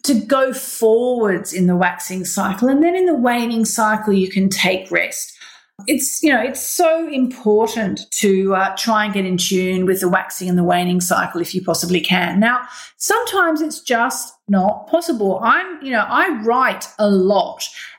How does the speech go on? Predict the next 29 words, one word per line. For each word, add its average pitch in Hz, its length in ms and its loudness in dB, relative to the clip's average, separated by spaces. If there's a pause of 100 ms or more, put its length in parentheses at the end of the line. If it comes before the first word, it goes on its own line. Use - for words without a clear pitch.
and 233 120 4
there 262 140 4
are 254 80 -4
gonna 349 300 0
be, 226 400 -2
you 220 80 0
know, 196 180 2
times 220 680 0
in 196 180 2
the 190 60 4
waning 202 520 2
cycle 113 680 -2 (420)
where 220 120 4
I'd 233 160 -2
quite 277 340 -2
like 226 200 0
to - 120 -10
just 196 220 -6
put - 180 -2
my 190 140 2
feet 202 380 -2
up - 180 -2
and, 175 220 0
you 170 80 2
know, 180 80 0
stare 196 480 0
at - 80 -10
the 175 80 -6
moon, 180 500 0